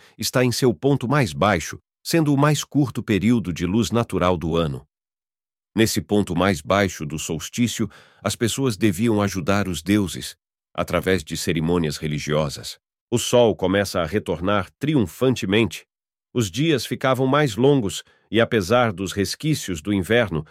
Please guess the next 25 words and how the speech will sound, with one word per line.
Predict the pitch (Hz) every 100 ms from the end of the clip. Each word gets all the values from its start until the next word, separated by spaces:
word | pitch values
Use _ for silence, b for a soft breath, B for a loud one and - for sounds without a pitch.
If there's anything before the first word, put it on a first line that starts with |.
| b b
mais | 98 135 156
uma | 143 139
vez | 92 120 110
a | 98
primavera | 120 117 90 110 113
surgia. | 104 120 82 110 107 71 _ _ _ _ _
E | 127
para | 165 156
todos | 151 170 175 151 127
aquele | 107 113 117 110
era | 101 101
um | 95
momento | 92 87 107 113 110
muito | 90 85 117 117 -
festivo. | 82 92 - - 82 - - _ _ _ _ -
The | 92
Christmas | - 147 147 123 110 98
Almanac, | 113 110 98 78 - - _ _ -
o | 104
Almanaque | 107 104 95 107 -
do | 92 98
Natal, | 78 76 107 110 95 _
em | 101 101
tradução | 101 98 95 98 92
livre, | 107 107 78